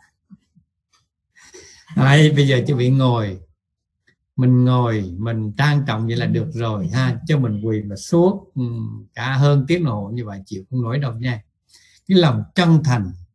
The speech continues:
<coughs> của chư vị, của sư tỷ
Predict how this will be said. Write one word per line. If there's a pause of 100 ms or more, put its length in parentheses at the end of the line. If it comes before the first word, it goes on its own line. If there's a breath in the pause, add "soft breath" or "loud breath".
(180)
<coughs>
của (840)
chư
vị, (460)
của
sư
tỷ